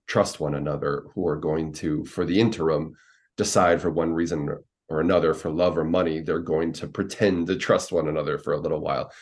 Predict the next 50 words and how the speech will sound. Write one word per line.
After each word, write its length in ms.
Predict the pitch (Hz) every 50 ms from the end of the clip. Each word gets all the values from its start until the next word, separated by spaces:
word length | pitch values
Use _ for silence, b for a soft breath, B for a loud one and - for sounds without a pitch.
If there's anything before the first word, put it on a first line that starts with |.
| B B
And 100 | - -
so 80 | - 117
that's 140 | 120 120 -
kind 160 | - 131 127
of 60 | 110
a 60 | 101
fun 220 | - - 101 92 90
dynamic 440 | 87 85 85 95 98 90 87 -
to 80 | - 82
play 240 | - - 101 98 90
with, 200 | 82 76 71 76 78
with 100 | 85 78
a 60 | 76
first 280 | - - 78 76 -
person 420 | - 80 78 - - 80 78 73 78
narrator, 440 | 76 76 78 73 71 67 64 62 69
where 340 | 82 - - - - - b b b b b b b b _ _ _ _ _
he 200 | - - 110 104
might 300 | 92 87 87 82 78 -
know 280 | - 78 85 85 82
that 140 | 76 76 76
he 140 | - - 82
cannot 340 | - 80 73 78 76 - -
trust 260 | - 87 73 - -
this 180 | 71 80 - -
other 180 | 73 73 82
person, 500 | 73 - 85 78 73 - - 76 73 73
that 140 | - - -
s-, 240 | - - - - - - -
there's 180 | 92 85 -
a 40 | 80
seventy 440 | - - - - 101 95 92 85 82
percent 400 | - - 85 - - 80 73 -
chance 400 | - - 87 82 80 76 76 -
that 140 | - 76 76
he's 240 | 76 85 82 76 73
being 300 | - 82 78 76 73 73
double 280 | 85 78 76 78 76
crossed 520 | - - 85 78 78 78 73 - - - -
here, 400 | - 98 95 101 110 110 B B B B B B B
but 100 | 120 120
he's 100 | 107 104
gonna 160 | 123 123 120
move 220 | 117 120 120 110
ahead 260 | 110 110 110 110 101 107
anyway, 300 | 101 95 85 82 80 80
because 320 | - - - 85 80 -
there's 200 | 85 85 82 82
a 60 | 90
certain 500 | 85 - 101 92 80 82 85 78 - -